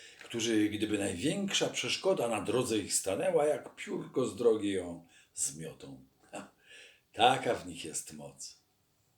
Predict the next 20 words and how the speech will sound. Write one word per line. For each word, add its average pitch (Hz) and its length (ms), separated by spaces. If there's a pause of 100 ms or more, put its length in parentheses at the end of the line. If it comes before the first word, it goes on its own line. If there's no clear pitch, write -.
(160)
A 104 120
jaka - 340
to - 160
moc? - 420 (880)
Skąd 214 480
w 160 160
nich - 220
ta 147 160
moc? - 560 (200)
Zgadnijcie. 123 760 (380)
<laughs> - 960
Nie 80 120
zgadujecie. 90 800 (800)
Słuchajcie - 840
tedy, - 480 (680)
opowiem. - 720 (1800)
Było 175 440
raz - 560
zdarzenie 107 800
takie. - 420